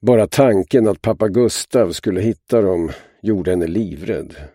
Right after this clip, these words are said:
Breven, säkert ett sjuttiotal från Dan, och kopior på många av de brev hon skrivit till honom låg i säkert förvar i den lilla kartongen nere i Kalmar.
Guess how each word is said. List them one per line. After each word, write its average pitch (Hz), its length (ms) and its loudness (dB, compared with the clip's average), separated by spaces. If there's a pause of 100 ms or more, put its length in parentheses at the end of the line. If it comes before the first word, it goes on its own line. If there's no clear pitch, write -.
(340)
Breven, 107 580 2
säkert 104 420 -2
ett 92 120 -8
sjuttiotal 113 760 -2
från 87 180 -6
Dan, 80 340 -6 (500)
och 113 160 -4
kopior 113 600 0
på 101 140 -4
många 98 320 0
av 95 100 -2
de 98 180 -2
brev 87 280 -2
hon 113 300 0
skrivit 85 400 -8
till - 100 -4
honom 95 520 -2 (280)
låg 92 280 -2
i 95 60 -4
säkert 101 560 -4
förvar 85 640 -6 (100)
i 90 140 -10
den 87 140 -4
lilla 85 200 -4
kartongen 85 720 -6 (120)
nere 82 320 -4
i 76 60 -10
Kalmar. 87 600 -8